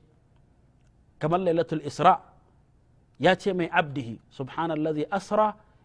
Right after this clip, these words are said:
bi abdihi laylan minal masjidil haram ila al masjidil aqsa alladhi barakna hawlahu linuriyahu min ayatina.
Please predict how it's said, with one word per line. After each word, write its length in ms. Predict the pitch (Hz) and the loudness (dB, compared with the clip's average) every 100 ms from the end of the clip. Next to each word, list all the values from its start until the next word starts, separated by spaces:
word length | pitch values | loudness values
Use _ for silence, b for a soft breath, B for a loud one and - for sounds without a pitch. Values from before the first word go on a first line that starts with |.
| - | -8
bi 100 | 151 | 2
abdihi 520 | 240 214 185 139 131 - _ - | 4 4 2 -4 -6 -10 _ -2
laylan 260 | 170 170 156 | 0 0 -4
minal 240 | 160 147 | -6 -6
masjidil 440 | 151 - 147 143 | -8 -8 -6 -6
haram 400 | 131 135 170 233 220 b b b | -4 2 2 2 -2 b b b
ila 140 | 190 190 | 4 4
al 100 | 175 | 4
masjidil 480 | 208 - 185 175 175 | -2 -4 -4 -4 -2
aqsa 320 | 202 - - | -4 -4 -6
alladhi 340 | 165 170 165 156 | -4 -2 -4 -2
barakna 500 | 147 156 175 160 147 | 0 -2 -2 -6 -6
hawlahu 560 | - 175 170 170 180 b b b 143 | -4 -2 0 0 -2 b b b -2
linuriyahu 800 | 185 190 185 196 240 196 156 - | 2 2 2 6 6 6 -2 -6
min 140 | 131 147 | -8 -6
ayatina. 560 | 143 139 135 131 139 | -2 0 -2 -2 -4